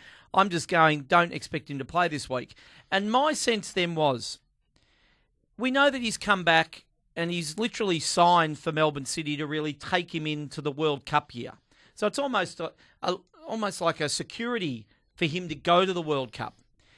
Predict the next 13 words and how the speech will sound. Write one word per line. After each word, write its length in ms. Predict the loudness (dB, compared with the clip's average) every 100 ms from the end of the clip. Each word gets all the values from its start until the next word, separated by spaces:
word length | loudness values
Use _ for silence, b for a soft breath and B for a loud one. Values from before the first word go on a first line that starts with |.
| b b
But 120 | 0
if 160 | 2 2
he's 200 | 0 -2
playing, 800 | -8 -2 6 6 6 -2 -10 -16 -20 _ _ _ _ _ _ _ _
is 180 | -6 2
there 240 | 4 2 0
any 300 | -2 0 -4
possible 560 | 0 0 0 -4 -4
way 400 | 2 4 4 2
that 220 | -2 -4 -6 _
anybody 720 | -4 -2 0 2 2 2 -4 -8 _ _ _
could 180 | -6 -4
see 440 | -2 -2 -2 -6